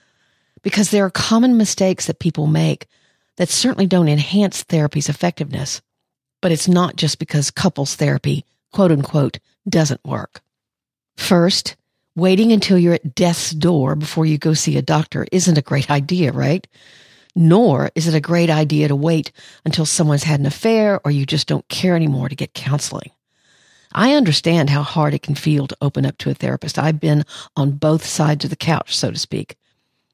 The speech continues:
I've often said, if you think individual work is hard, try couples work. You're already mad or hurt, and now you're supposed to open up in front of them?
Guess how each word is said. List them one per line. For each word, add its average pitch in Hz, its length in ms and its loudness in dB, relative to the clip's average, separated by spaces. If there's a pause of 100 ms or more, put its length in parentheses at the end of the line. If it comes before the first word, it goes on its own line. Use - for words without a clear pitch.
(140)
I've 156 120 4
often 156 300 4
said, 170 320 2
if 156 140 -2
you 147 80 0
think 156 240 0
individual 175 540 2
work 226 180 -2
is 220 120 -4
hard, 220 400 0 (300)
try 226 200 2
couples - 440 -4
work. - 320 -14 (600)
You're 156 180 2
already 151 460 4
mad 147 420 2
or - 80 -6
hurt, 131 440 -4 (640)
and 160 100 2
now 160 160 4
you're 175 140 4
supposed 160 320 0
to - 160 -2
open 160 220 2
up 175 140 2
in 135 120 0
front 165 320 0
of 208 120 -4
them? 285 280 -2